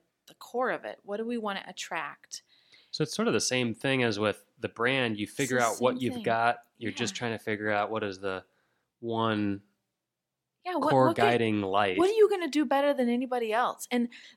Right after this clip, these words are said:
Speaker 1: that, that's where it's like, you gotta be able to, like, ship against that. Like, you have to be able to really do it in a crescendoed way that nobody else is gonna do that.
Speaker 2: Hmm.
Speaker 1: Um, in, in our world,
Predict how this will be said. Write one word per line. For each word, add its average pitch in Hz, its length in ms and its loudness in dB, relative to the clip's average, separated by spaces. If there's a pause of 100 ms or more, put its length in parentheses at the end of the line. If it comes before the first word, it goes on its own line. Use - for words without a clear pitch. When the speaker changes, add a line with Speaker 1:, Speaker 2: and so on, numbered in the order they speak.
Speaker 1:
that, - 200 2
that's 311 260 -4
where 320 100 2
it's 277 80 -2
like, 240 100 0
you 240 100 -2
gotta 349 280 2
be 254 180 2
able 208 240 2
to, 180 80 -6
like, 170 380 -6 (760)
ship - 500 0
against - 440 -10
that. 73 340 -4
Like, 214 180 -8
you 233 120 -2
have 311 240 -2
to 269 120 -2
be 220 260 -2
able 202 220 -2
to 202 220 -10 (120)
really 226 540 -4 (120)
do 208 240 -4
it 175 260 -4 (640)
in 208 120 0
a 196 60 2
crescendoed 208 760 0
way 180 320 -2
that - 140 -10
nobody 190 340 -6
else 175 260 -8
is 175 100 -12
gonna 160 220 -14
do 165 180 -10
that. - 380 -16
Speaker 2:
Hmm. 110 260 0
Speaker 1:
Um, 95 340 -6 (600)
in, 240 140 -4
in 254 180 0
our 262 220 4
world, 196 560 0